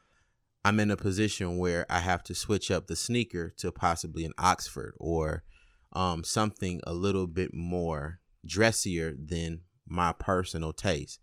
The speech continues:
So how do you, as an individual who is so comfortable in a gym shoe, decide for yourself what type of shoe to even buy to put you in a position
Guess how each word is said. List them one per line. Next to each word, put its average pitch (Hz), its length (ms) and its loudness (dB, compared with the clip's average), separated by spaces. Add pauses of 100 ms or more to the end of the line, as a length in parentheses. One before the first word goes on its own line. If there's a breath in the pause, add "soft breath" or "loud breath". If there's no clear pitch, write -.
(460)
So 98 160 0
how 110 300 8
do 110 120 0
you, 101 520 0 (200)
as 92 300 4
an 92 100 2
individual 87 840 0 (320)
who 92 180 0
is 85 120 -2
so 107 220 2
comfortable 92 680 0 (380 soft breath)
in 92 160 0
a 85 80 0
gym 107 260 2
shoe, 85 340 -2
decide 92 460 2
for 95 120 -4
yourself 87 640 -2 (320)
what 98 320 2
type 98 340 0
of 87 140 -6
shoe 113 320 0
to - 160 -8
even 90 340 -4
buy 90 600 4
to 95 120 -4
put - 380 -2
you 90 100 -2
in 87 100 -2
a 85 80 -2
position 78 580 -6